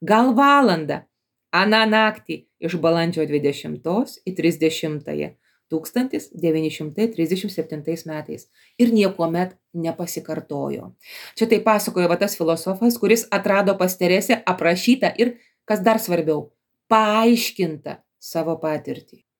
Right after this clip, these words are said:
Tai va, bet jisai bent jau nebijojo, nes jau dvidešimtam amžiuj žmonės, nu, kaip tik labai džiaugdavosi kažką ypatingo išgyvenę. O Teresė bijojo. Ir štai jinai pagaliau vienoj knygoj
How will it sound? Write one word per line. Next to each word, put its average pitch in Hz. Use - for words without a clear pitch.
Tai 190
va, 151
bet -
jisai 254
bent 170
jau 180
nebijojo, 202
nes 170
jau 196
dvidešimtam 185
amžiuj 175
žmonės, 170
nu, -
kaip 160
tik 339
labai 359
džiaugdavosi 190
kažką 190
ypatingo 185
išgyvenę. 151
O 180
Teresė 180
bijojo. 190
Ir 214
štai 370
jinai 240
pagaliau 226
vienoj 240
knygoj 262